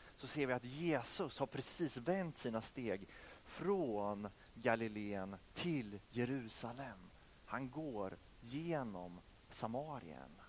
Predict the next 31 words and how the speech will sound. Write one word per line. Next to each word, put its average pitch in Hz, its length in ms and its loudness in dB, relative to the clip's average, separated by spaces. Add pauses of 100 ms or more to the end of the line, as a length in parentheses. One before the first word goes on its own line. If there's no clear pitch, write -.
(480)
Så - 140 -6
att - 80 -4
han 110 100 -6
går 110 140 -2
in 117 180 -2
i 113 40 -2
byar 113 480 0
i 101 40 -4
Samarien 107 500 -4
och 95 100 -10
pratar. - 520 -12 (1200)
Och - 180 -8
det 135 60 8
här 170 140 10
var 220 100 10
inte 196 240 6
ett 175 100 6
område 190 460 8
som 165 160 2
det 156 40 6
var 151 80 8
säkert 170 440 6
att 123 120 2
resa 143 460 4
igenom. 104 380 0
Man 110 120 4
passerade 143 680 8
så - 160 -4
fort - 300 -8
man 117 180 2
kunde. 123 640 2